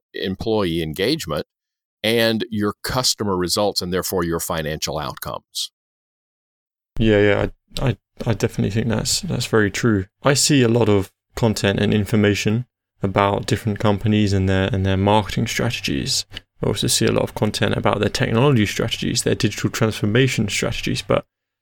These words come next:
Speaker 2: I don't often see a lot of information about an organization's people strategy. And you, you would probably argue that that is more important than anything else, right?
Speaker 1: Well, I think so, because that's,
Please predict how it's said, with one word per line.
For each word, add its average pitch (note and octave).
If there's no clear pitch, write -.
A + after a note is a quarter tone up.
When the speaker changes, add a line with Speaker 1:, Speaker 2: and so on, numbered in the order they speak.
Speaker 2:
I A#2+
don't C#3+
often B2
see A#2
a A2
lot G#2+
of G2+
information G#2
about G2
an A2
organization's G2+
people A2
strategy. -
And G2+
you, B2+
you C3+
would D#3+
probably G#2+
argue G#2
that G#2+
that A2
is G2+
more G#2+
important A2
than G2
anything A2
else, -
right? A#2
Speaker 1:
Well, A#2+
I A2+
think B2
so, C#3
because G#2+
that's, -